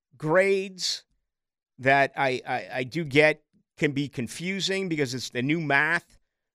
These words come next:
within the N F L, but it just doesn't, it doesn't look good at all for the Jaguars.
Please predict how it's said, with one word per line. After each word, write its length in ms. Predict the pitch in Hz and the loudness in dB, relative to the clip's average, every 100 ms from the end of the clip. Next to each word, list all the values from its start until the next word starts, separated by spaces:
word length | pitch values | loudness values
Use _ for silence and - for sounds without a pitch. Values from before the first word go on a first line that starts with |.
| _ | _
within 260 | 127 143 160 | -4 -2 -2
the 220 | 147 151 | 2 2
N 80 | 160 | 2
F 180 | 151 | -2
L, 80 | 165 - | -6 -12
but 100 | 135 - | -16 -14
it 200 | 139 - | -16 -10
just 480 | - 208 165 - - | -8 -6 -6 -6 -4
doesn't, 420 | 160 147 127 - _ _ _ _ _ _ | -2 -2 -4 -8 _ _ _ _ _ _
it 180 | 131 127 | -12 -8
doesn't 360 | 147 147 160 - | -6 -4 -6 -6
look 240 | 123 104 | -8 -4
good 180 | 147 151 | -2 -2
at 100 | 107 | -2
all 480 | 110 208 302 - _ _ _ _ _ _ _ _ _ _ _ _ - | -2 -2 -4 -10 _ _ _ _ _ _ _ _ _ _ _ _ -12
for 80 | |
the 120 | 117 98 | -10 -8
Jaguars. 760 | 113 90 82 87 67 - - | -6 -6 -8 -16 -18 -18 -20